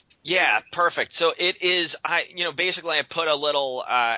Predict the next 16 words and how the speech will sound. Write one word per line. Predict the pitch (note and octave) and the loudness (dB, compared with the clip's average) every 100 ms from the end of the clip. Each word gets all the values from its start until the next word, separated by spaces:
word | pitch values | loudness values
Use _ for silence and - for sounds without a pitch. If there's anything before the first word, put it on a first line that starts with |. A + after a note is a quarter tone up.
| - | 0
acronym | D3 D#3+ C#3+ C3+ C3+ B2+ | 0 0 -2 -4 -4 -4
on | B2+ B2+ | -2 -2
it | B2 | -2
called | B2+ A2+ G#2 | -4 -6 -4
fancy. | - C#3+ C#3+ - F2+ F2 | 0 0 0 -2 -4 -6
So | - A#2 | -6 -6
it's | - | -6
capital | - C#3+ D3+ C3+ A#2+ | -4 -4 -4 -6 -4
F, | C3 C#3 - - | -2 -2 -4 -6
capital | C3+ A#2+ A#2+ A#2 - | -4 -4 -6 -10 -2
A, | A#2+ A#2+ A2+ | 0 0 -2
capital | - A2+ A2+ G#2 - | -4 -4 -4 -10 -8
N, | G#2+ A#2 A2+ G#2+ G2+ | -2 0 0 -4 -6
dash, | A#2+ A#2 A#2 A2+ - - | 0 2 4 2 0 -2
capital | - G#2+ G#2+ G2+ E2 | -4 -2 -4 -6 -6
C, | - C#3 B2+ | -2 -2 -4